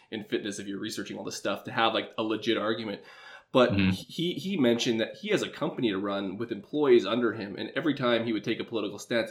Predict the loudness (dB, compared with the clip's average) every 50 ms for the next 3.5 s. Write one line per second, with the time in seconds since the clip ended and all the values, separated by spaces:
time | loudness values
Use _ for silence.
0 | 4 4 6 6 6 6 4 4 4 2 -2 -2 -4 -6 _ -2 -2 -2 -2 2
1 | 6 8 8 10 10 8 6 4 0 -4 -6 -6 -6 -2 -2 -2 -2 0 -4 -4
2 | -6 -6 -6 0 0 0 2 0 -2 -4 -6 -10 -14 -20 -20 -20 -20 -20 -20 -20
3 | -20 -16 _ 2 2 4 4 2 0